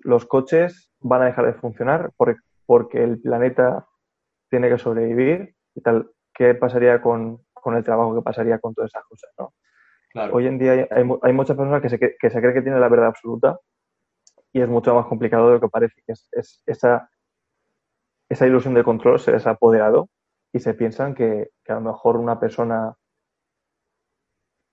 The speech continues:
Speaker 1: diferente a ellos cree que con una persona que, yo qué sé, que, que no consumas cierta carne, que no consumas cierto tal, ¿tú crees que eso va, va a cambiar el mundo de un día para otro? Así porque sí.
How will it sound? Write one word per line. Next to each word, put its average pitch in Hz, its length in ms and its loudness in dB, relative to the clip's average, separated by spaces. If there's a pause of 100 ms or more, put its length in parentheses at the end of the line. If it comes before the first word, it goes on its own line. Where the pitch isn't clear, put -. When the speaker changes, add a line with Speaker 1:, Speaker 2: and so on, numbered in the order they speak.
(140)
Speaker 1:
diferente 120 600 0
a 113 140 4
ellos 160 420 -2 (840)
cree 120 300 4
que 127 520 2
con 123 180 0
una 117 240 -2
persona 117 560 -2
que, 113 400 -2
yo 117 140 -4
qué 117 100 0
sé, - 200 -10
que, 113 260 -8
que 113 140 -4
no 120 140 0
consumas 120 800 -2
cierta 120 320 -2
carne, 117 420 -2
que 117 100 -2
no 113 120 -4
consumas 117 520 -8
cierto 117 260 -6
tal, 120 260 0 (480)
¿tú 123 100 -6
crees 123 180 -2
que - 100 2
eso 120 220 2
va, 117 360 2 (480)
va 120 80 2
a 120 60 -2
cambiar 120 300 4
el 117 80 0
mundo 120 240 -2
de 117 60 -2
un 117 60 -2
día 117 140 2
para 113 220 2
otro? 123 400 2 (600)
Así 123 200 -4
porque 123 280 -2
sí. 123 340 -8